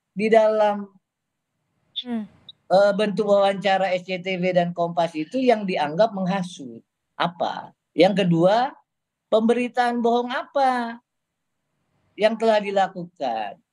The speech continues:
Speaker 2: Ya.
Speaker 1: Dan yang ketiga, apa kaitannya pernyataan enam belas Maret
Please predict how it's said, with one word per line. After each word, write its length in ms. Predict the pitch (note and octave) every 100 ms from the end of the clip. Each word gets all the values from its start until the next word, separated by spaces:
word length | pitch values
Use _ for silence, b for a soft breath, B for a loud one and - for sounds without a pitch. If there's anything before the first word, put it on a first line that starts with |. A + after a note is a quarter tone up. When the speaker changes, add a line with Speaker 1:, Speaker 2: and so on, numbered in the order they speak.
| _
Speaker 2:
Ya. 120 | A3 G#3+
Speaker 1:
Dan 220 | G3 A3
yang 40 | G#3
ketiga, 400 | G3 F3 E3 A#3 A#3
apa 400 | B3+ C4+ D4 -
kaitannya 1120 | B3+ A#3+ A3 A#3 G#3+ G#3 F3+ D3+ D3 D#3+ G3+
pernyataan 720 | - F#3 G3 F#3+ F#3 F3 F3
enam 240 | F3 E3 E3
belas 240 | D#3 D#3
Maret 720 | C#3 A#2+ A#2+ C#3 E3 G3+ A3+